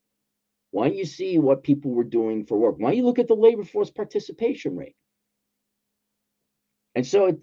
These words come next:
it's very simple choice, very simple choice. <clears throat> You can work and your life will be better. That's it. I don't give it, you, and you know what? Or, or, I'm sorry, I got ahead of myself. I'm not gonna argue with you. You can work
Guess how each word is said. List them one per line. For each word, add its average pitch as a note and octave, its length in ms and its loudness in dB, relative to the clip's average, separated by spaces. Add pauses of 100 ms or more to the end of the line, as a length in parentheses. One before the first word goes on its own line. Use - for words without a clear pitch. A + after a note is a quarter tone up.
it's - 120 -20
very G#3+ 200 8
simple A#3+ 320 -2
choice, G#3+ 440 2 (160)
very B2+ 140 2
simple D#3 300 -2
choice. - 360 0
<clears throat> - 680 -8
You B2+ 140 -8
can B3 180 0
work G3+ 480 2 (1160)
and C#3 200 4
your C#3+ 120 8
life B2+ 260 4
will A#2 80 0
be B2 140 -2
better. - 340 -8 (720)
That's C#4+ 100 2
it. G#3+ 200 4 (1200)
I C4 60 -2
don't C#4 160 4
give C4 140 2
it, B3 120 -10
you, F3 140 -10 (280)
and E3 200 2
you F3 40 0
know E3 140 4
what? D#3 340 2 (280)
Or, D3 420 6 (240)
or, G2+ 480 -2
I'm G2 160 -10
sorry, D2+ 220 -8
I - 20 -14
got G2 140 -8
ahead G#2 180 -10
of - 60 -16
myself. - 440 -20
I'm F2 60 -14
not F2 100 -16
gonna G#2 160 -8
argue - 240 -12
with - 140 -20
you. - 80 -20 (640)
You A2+ 240 4
can G#3 220 0
work - 400 -2